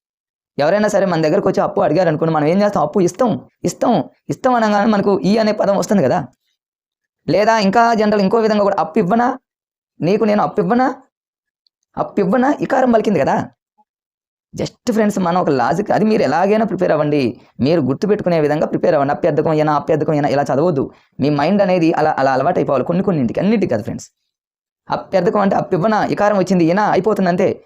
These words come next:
భూతాలకు క్వార్థం ఉండదు, స్వార్థం ఉండదు, అయిపోయింది అంతే. వర్తమానంలో మనకు శత్రువులు ఉంటారు, శత్రార్థకం అయిపోయింది ఫ్రెండ్స్.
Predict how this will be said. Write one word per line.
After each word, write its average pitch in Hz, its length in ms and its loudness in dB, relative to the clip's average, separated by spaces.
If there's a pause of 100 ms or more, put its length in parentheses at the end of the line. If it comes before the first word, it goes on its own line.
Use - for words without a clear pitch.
(140)
భూతాలకు 202 380 0
క్వార్థం 185 340 0
ఉండదు, 175 220 0
స్వార్థం 175 340 0
ఉండదు, 175 320 0
అయిపోయింది 185 280 0
అంతే. 135 260 -4 (920)
వర్తమానంలో 208 440 0
మనకు 185 160 -2
శత్రువులు 190 300 0
ఉంటారు, 175 220 0
శత్రార్థకం 185 460 0
అయిపోయింది 175 320 0
ఫ్రెండ్స్. 170 280 -6